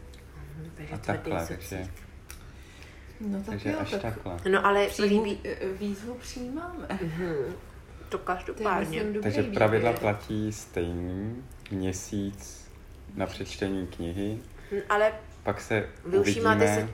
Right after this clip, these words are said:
Speaker 1: se-, sehnanou, to já nevím, jak-
Speaker 3: Nemáme.
Speaker 2: Máme.
Speaker 3: Je to slyším poprvé teďka, jak
Speaker 1: Aha,
Speaker 3: jsem o tom
Speaker 1: aha,
Speaker 3: chtěla
Speaker 1: dobře,
Speaker 3: říct.
Speaker 1: dobře, máme všichni stejné startovací podmínky.
Speaker 2: A
Speaker 1: A-
Speaker 2: ještě jsem chtěl říct, a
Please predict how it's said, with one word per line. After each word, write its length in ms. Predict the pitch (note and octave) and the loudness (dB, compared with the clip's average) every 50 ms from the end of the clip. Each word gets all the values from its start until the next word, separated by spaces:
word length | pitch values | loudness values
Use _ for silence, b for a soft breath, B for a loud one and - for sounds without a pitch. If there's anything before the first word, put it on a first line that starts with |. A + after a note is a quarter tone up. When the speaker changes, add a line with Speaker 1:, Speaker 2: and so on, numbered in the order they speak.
| - | -8
Speaker 1:
se-, 80 | - - | -8 -2
sehnanou, 460 | - G#3+ G#3 G3+ G#3+ A3 G#3+ G3 F3 | -2 0 0 0 -2 -2 -2 -2 -4
to 100 | D#3 - | -4 -4
já 160 | F3+ E3+ E3 | -4 -2 -2
nevím, 340 | E3+ E3+ E3+ F3 E3+ F3 G3+ | -2 -2 -4 -2 0 2 4
jak- 140 | G3+ - - | 4 4 4
Speaker 3:
Nemáme. 260 | D#3 F#3+ G#3+ G#3+ - | 2 2 2 2 2
Speaker 2:
Máme. 340 | - C#3+ D3 C#3+ B2+ A2 A2 - - - - | 4 4 4 2 2 0 -4 -8 -12 -8 -2
Speaker 3:
Je 120 | F#3+ F#3+ | -2 0
to 120 | F3+ - G3+ | 0 -2 -4
slyším 280 | - - - - G3+ | -8 -8 -4 -4 -2
poprvé 360 | F#3 F#3+ F#3+ - A#3 - B3 A#3 | -2 -2 -2 -4 -6 -6 -4 -4
teďka, 300 | G3+ G3 F3+ - - F#3 | -4 -4 -4 -4 -4 -4
jak 80 | F3 | -2
Speaker 1:
Aha, 80 | E3+ E3 | -2 0
Speaker 3:
jsem 60 | - | 2
o 40 | A3 - G3+ | 2 2 2
tom 80 | G3 | 0
Speaker 1:
aha, 100 | G3 G3 - | 0 -6 -6
Speaker 3:
chtěla 200 | - F3+ F3 F3 | -6 -4 0 4
Speaker 1:
dobře, 260 | G#3+ F#3+ - - F3 | 4 4 4 2 -2
Speaker 3:
říct. 80 | D3+ D3+ | -2 -2
Speaker 1:
dobře, 240 | D#3+ D3+ D3 D3+ D#3 | -2 -4 -2 0 2
máme 240 | E3+ E3+ E3 D#3 D#3+ | 2 2 2 0 -2
všichni 280 | - G3 F#3+ G3+ G#3+ | -4 -4 -6 -6 -8
stejné 320 | G#3 - - G3+ G3 F#3+ F#3+ | -10 -6 -4 -4 -4 -4 -4
startovací 480 | - - F3+ F3+ - E3+ E3+ - - | -6 -6 -6 -6 -6 -8 -8 -8 -10
podmínky. 400 | - F3+ F3 F3 E3+ D#3+ D#3+ - - - B B B B B B B B B B B B B | -8 -8 -6 -6 -6 -8 -8 -10 -14 -16 B B B B B B B B B B B B B
Speaker 2:
A 140 | G3+ G3 - | 2 4 6
Speaker 1:
A- 360 | F#3+ F#3+ F#3 F#3 F#3 F#3 F#3 | 6 6 6 6 4 4 2
Speaker 2:
ještě 180 | F#3+ F#3 - G2+ | 0 0 -2 -2
jsem 160 | G#2 G#2+ G#2 | -2 -2 -4
chtěl 220 | - - G#2+ G#2 | -4 -2 -4 -2
říct, 260 | G2+ G#2 G2+ - - - B B B B B B B B - - - - - - - | -2 -2 -4 -6 -8 -16 B B B B B B B B -16 -16 -16 -14 -12 -10 -6
a 280 | G#2+ G2 G2 G2 G2+ | -4 -4 -2 -4 -4